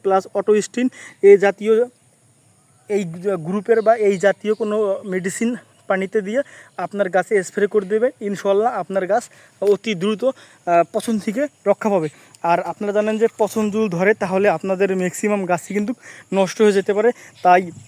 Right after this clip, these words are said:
আমি আমার প্রজেক্টে যেহেতু আজকে পচন আমি ধরেছে, তাই আমি অবশ্যই আজকে, আহ, হচ্ছে আপনার, আহ, অটোস্টিন প্লাস, আহ, ম্যানকোজেব স্প্রে করলাম। আর আমি অবশ্যই আমার এই বেডটা ভালোভাবে তৈরি, আহ, তৈরি করে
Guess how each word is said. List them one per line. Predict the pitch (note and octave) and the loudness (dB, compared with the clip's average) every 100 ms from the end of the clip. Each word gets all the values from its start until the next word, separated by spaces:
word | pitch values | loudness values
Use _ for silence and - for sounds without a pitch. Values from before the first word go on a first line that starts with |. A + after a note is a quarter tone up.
| _ _ - - - - | _ _ -20 -20 -6 2
আমি | F3+ G3 | 2 4
আমার | F#3+ F#3+ | 4 2
প্রজেক্টে | - F#3+ F#3+ G3 | 2 -2 0 0
যেহেতু | E3 G3 G#3+ A3 | 0 0 -2 -2
আজকে | F3 - G3 | -2 -2 -4
পচন | G#3 F#3+ G#3+ G#3+ | -4 -2 0 0
আমি | F#3+ F3 F3 | 2 0 -2
ধরেছে, | D#3 F#3+ - A3+ | 0 0 2 0
তাই | A#3 F#3 | 0 0
আমি | F#3 F#3 | 0 2
অবশ্যই | F#3 F#3 - A3 - - - | 2 0 2 0 0 -14 -6
আজকে, | F#3 - - G3+ | -4 0 4 4
আহ, | G3+ - - E3+ | 2 -6 -4 -2
হচ্ছে | F3+ - | 0 0
আপনার, | G3 G3+ G3 | 2 4 4
আহ, | F#3+ F3 G3 | 4 0 2
অটোস্টিন | F#3 A3 G3+ - B3 G#3+ | 2 4 2 0 0 2
প্লাস, | F#3 F3+ E3+ - | 4 6 4 -4
আহ, | F3 - - E3+ | -10 -12 -4 0
ম্যানকোজেব | F3+ G3 F#3+ G3 A3+ A#3+ - F#3+ | 2 2 2 4 4 4 -4 -6
স্প্রে | - G3+ G#3 | 0 0 2
করলাম। | G3+ G#3 A#3+ G#3 | 4 6 4 4
আর | F3+ F3+ | 2 2
আমি | F3+ E3 F#3+ | 2 -2 0
অবশ্যই | G3 F#3+ F#3 G#3 | 2 2 0 0
আমার | G#3 F#3 F#3+ | 2 2 0
এই | F3 | 0
বেডটা | F3 F3 G3+ | -2 -2 -4
ভালোভাবে | E3 F3+ F#3 F#3+ | 0 0 2 0
তৈরি, | G#3 G3 G3 F#3+ - | 4 4 4 -2 2
আহ, | F3+ E3 - | 4 4 4
তৈরি | G3+ G3+ G3 | 2 2 2
করে | G3+ | 4